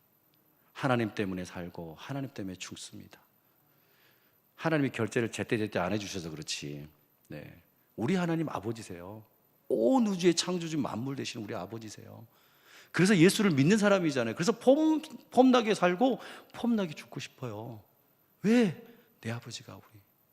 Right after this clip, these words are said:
하나님이시니까. 우리 하나님이시잖아요.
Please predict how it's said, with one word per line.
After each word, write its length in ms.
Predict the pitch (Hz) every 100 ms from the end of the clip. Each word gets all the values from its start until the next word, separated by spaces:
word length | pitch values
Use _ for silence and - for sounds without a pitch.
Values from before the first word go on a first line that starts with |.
| _
하나님이시니까. 840 | - - 165 127 98 - 107 _ - _ _ _ _ _ _ _ _ -
우리 160 | 95
하나님이시잖아요. 840 | 139 156 170 147 123 - - 98